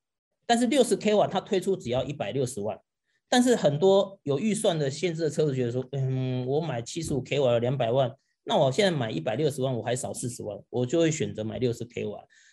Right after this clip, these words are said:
它的续航力可能只有三百五十公里，我觉得算一算也够了，我不需要四百五十公里的七十五K瓦。可是当一些意外事件发生，可能临时要充电，你，你没有判断好，高速公路塞车了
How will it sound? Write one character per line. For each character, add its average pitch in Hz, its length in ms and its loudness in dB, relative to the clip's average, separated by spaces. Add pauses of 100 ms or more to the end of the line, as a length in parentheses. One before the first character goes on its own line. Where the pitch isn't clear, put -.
(100)
它 208 120 2
的 190 120 4
续 175 240 2
航 139 160 2
力 160 100 0
可 131 100 -4
能 107 120 -2
只 127 80 -2
有 120 60 2
三 127 220 -4
百 110 140 0
五 104 80 -4
十 107 80 -14
公 117 220 -4
里， - 20 -4
我 131 140 0
觉 156 100 -4
得 156 80 2
算 175 160 0
一 160 40 0
算 156 180 2
也 113 80 -2
够 165 240 6
了， 104 100 0
我 104 100 -4
不 - 140 -6
需 160 140 -4
要 147 240 4 (360)
四 - 220 -2
百 139 160 2
五 139 80 2
十 143 80 -4
公 139 220 -2
里 101 100 -2
的 107 100 -4
七 127 160 -6
十 120 120 -6
五 95 60 -8
K - 160 -6
瓦。 98 180 -6 (360)
可 185 120 4
是 262 240 0 (200)
当 247 200 4
一 240 80 4
些 240 160 2
意 240 220 2
外 214 180 2
事 202 180 -4
件 170 220 -2
发 160 200 -2
生， 165 220 -4
可 160 100 -2
能 139 280 0 (220)
临 147 220 4
时 135 440 0 (240)
要 160 500 4 (260)
充 202 280 2
电， 165 260 2
你， 120 180 -4 (920)
你 156 120 0
没 175 120 4
有 220 60 2
判 220 220 -2
断 185 160 0
好， 127 120 -2
高 214 160 0
速 214 100 -6
公 214 120 0
路 214 60 2
塞 196 220 0
车 196 220 2
了 156 260 0